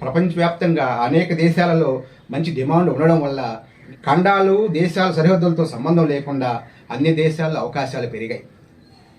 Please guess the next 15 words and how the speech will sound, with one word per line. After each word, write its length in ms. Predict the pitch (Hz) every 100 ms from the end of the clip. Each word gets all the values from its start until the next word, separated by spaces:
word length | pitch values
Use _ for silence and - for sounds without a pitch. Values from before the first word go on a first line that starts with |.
| -
ఇదంతా 580 | 175 190 202 240 139 - - _ _
ప్రపంచము 680 | 151 185 185 185 151 123 - -
ఒక 140 | 143 147
కుగ్రామంగా 680 | 156 143 170 175 170 165
మారడానికి 800 | 117 123 139 139 135 131 120 110 - -
అవకాశం 500 | 120 127 131 127 - - - -
కల్పించింది. 500 | 110 113 104 101 98 - _
ఈ 80 | 131
విషయాలన్నీ 680 | 123 - 127 123 123 139 226 - - -
మనం 300 | 127 123 104 - - -
రాబోయే 560 | 123 123 123 123 110 104
పాఠాల్లో 460 | 107 120 120 214 262 - _
చెప్పుకుందాం. 380 | 123 - 120 107 - - - - -
నేటి 260 | 151 214 214
ప్రపంచం 600 | 160 160 226 208 190